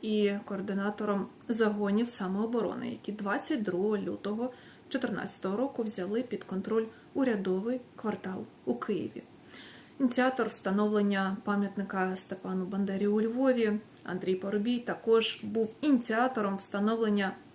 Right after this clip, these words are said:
пам'ятника ще у дві, у дві тисячі одинадцятому році. І разом із колегами-депутатами розпочав збір коштів на завершення будівництва меморіалу.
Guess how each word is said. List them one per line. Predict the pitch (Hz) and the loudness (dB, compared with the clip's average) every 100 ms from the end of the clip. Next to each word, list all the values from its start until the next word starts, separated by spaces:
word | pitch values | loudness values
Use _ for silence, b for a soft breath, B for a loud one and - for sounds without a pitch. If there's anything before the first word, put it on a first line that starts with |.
| - | -4
пам'ятника | 208 202 208 220 240 240 269 - B B B B B B - - - | 0 0 0 0 -2 0 -2 -4 B B B B B B -20 -20 -16
ще | - - 208 | -10 0 2
у | 202 | 2
дві, | 202 | -2
у | 185 - 254 | -2 2 2
дві | 214 190 | 2 0
тисячі | 214 208 208 - 208 214 - | -2 -4 -2 0 2 2 0
одинадцятому | 233 233 220 185 - - 208 202 - - | 0 2 2 2 0 0 2 2 -2 -2
році. | 254 233 - - - - - B B - | 2 2 2 -4 -8 -10 -14 B B -4
І | 208 | 0
разом | 202 233 233 202 | 2 2 2 0
із | 202 | 0
колегами-депутатами | - 208 214 208 202 202 190 - - - - - - - - - 208 196 202 233 254 208 - | 0 0 0 0 0 0 -2 -6 -16 -20 -20 -20 -20 -20 -12 -2 0 0 0 0 2 0 0
розпочав | 190 - - 220 220 - | -4 -6 -4 -2 -2 -4
збір | 240 214 208 175 | -2 0 -2 -2
коштів | - 311 311 - 226 208 - B B B B - | -2 -2 -2 -2 -2 -2 -12 B B B B -4
на | 240 330 302 | -2 0 0
завершення | - 185 208 220 185 | 0 -2 -2 -4 -6
будівництва | - 196 196 196 - - - 233 - | -6 -8 -4 -4 -6 -8 -10 -8 -2
меморіалу. | 220 214 214 - - | 2 2 2 -4 -10